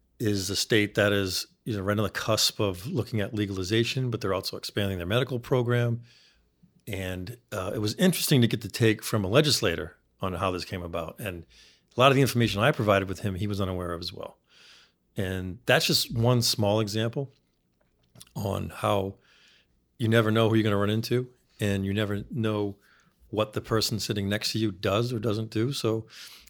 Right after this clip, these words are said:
I'm guilty of it. Sometimes I put my headphones on and, and lean my head against the window 'cause I have to get a window seat. And,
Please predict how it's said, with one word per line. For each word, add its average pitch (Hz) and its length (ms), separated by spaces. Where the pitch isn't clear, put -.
I'm 262 100
guilty 110 300
of 98 120
it. 135 100
Sometimes 156 420
I 117 60
put 160 160
my 107 120
headphones 110 400
on 110 220
and, 90 260
and 95 260
lean 110 160
my 101 100
head 101 140
against 98 340
the 107 60
window 98 320
'cause 98 120
I 85 60
have 107 220
to 87 80
get 85 120
a 82 40
window 80 260
seat. - 240
And, 104 360